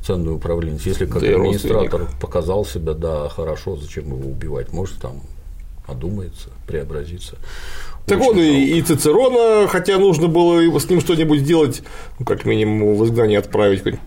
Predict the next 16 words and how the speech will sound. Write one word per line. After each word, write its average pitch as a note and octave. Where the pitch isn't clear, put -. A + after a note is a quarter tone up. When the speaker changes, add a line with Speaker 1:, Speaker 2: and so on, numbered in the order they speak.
Speaker 2:
подальше. G#2+
Он A2+
при D3
виде C#3
Цицерона C3+
слез C3+
с -
лошади, D3+
принялся C#3
с G#2+
ним B2+
здороваться, B2
как A#2
пишут A#2
нам A#2
источники. A2+